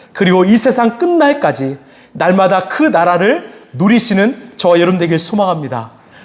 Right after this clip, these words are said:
오늘은 이 성령 강림 주일입니다. 부활하신 예수님께서 승천하시기 전에 제자들에게 성령을 기다리라고 말씀하셨습니다.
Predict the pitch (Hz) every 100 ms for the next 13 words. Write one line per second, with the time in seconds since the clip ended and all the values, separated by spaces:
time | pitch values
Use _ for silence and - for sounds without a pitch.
0 | - - 190 202 233 180 - - - 180
1 | - 294 285 254 214 - 170 202 226 175
2 | 190 170 147 123 95 - - - - -
3 | 226 233 233 233 185 208 247 233 214 214
4 | 202 143 - - - 311 294 294 262 247
5 | 254 233 - 143 156 143 95 - - -
6 | - 156 220 226 208 170 165 233 - -
7 | - - 294 285 269 254 247 247 170 196
8 | 190 180 156 180 196 - 147 214 180 170
9 | - 151 120 95